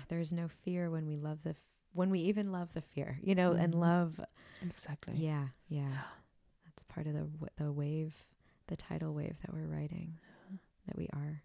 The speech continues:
Speaker 2: Everything can be placed on that ground of joy.
Speaker 1: Mm.
Speaker 2: Everything can be met with acceptance, agreement, compassion,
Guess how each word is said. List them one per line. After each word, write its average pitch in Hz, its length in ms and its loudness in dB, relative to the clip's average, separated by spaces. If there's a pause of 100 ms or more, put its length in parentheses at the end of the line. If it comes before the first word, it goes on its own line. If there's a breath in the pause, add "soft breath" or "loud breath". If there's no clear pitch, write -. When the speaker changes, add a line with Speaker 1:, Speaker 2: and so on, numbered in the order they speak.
Speaker 2:
Everything 175 840 4
can 156 160 -4
be 160 160 -4
placed - 480 -6
on 147 140 -4
that 147 220 -6
ground 135 420 -2
of 143 160 -16
joy. 139 400 -12 (1160 soft breath)
Speaker 1:
Mm. 180 360 2
Speaker 2:
Everything 160 600 4
can 165 240 0
be 147 200 -2
met 147 460 2 (120)
with 160 200 -2
acceptance, 143 880 -4
agreement, 143 760 -2 (560 soft breath)
compassion, 143 800 -6